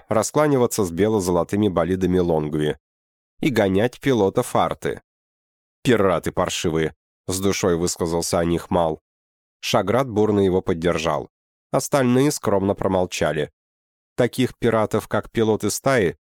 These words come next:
не сыскать было во всем Вальдене. Но если Мал не считал их охоту на болиды пиратством, то незачем было его разочаровывать. А Риттер после первой же стычки,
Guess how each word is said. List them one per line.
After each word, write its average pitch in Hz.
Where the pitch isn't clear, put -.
не 135
сыскать 131
было 110
во 107
всем 113
Вальдене. 76
Но 127
если 101
Мал 95
не 92
считал 101
их 82
охоту 92
на 85
болиды 85
пиратством, 120
то 185
незачем 101
было 113
его 92
разочаровывать. 76
А 117
Риттер 120
после 101
первой 95
же 85
стычки, -